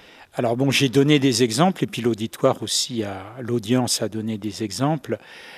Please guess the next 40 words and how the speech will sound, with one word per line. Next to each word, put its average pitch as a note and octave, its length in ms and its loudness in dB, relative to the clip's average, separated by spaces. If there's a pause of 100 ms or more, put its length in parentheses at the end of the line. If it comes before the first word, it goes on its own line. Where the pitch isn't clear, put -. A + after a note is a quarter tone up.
(540)
Euh, C3 260 4 (240)
on, E3 160 0
on D3+ 160 4
voit D3+ 340 4
qu'en C3 240 2
Asie, B2 320 2
ça B2+ 220 2
choque - 280 -4
pas A#2+ 140 2
les A2+ 140 2
gens B2+ 280 2
qu'il A#2+ 200 -10
y A2 140 2
ait A2+ 100 6
une G#2+ 380 -2
église G#2+ 460 -4
au-dessus A#2 380 -2
d'un, G#2+ 440 -4 (600)
d'un A#2+ 120 -2
supermarché, A#2 880 -2 (100)
d'un A2+ 180 -2
immeuble A#2 400 -2
commercial. A2 760 -4 (1000)
Euh, A#2+ 460 2
ça - 220 2
choque - 260 0
pas B2 140 2
les A#2 100 2
gens A2+ 220 -2
non A2 140 -4
plus C3 200 -8
qu'il - 160 -10
y - 20 -2
ait A2 160 0
des G#2 80 -2
lieux A#2 220 2
commerciaux, A2+ 680 2
ou A#2+ 40 0
même G#2+ 320 -4
des, A2+ 260 -6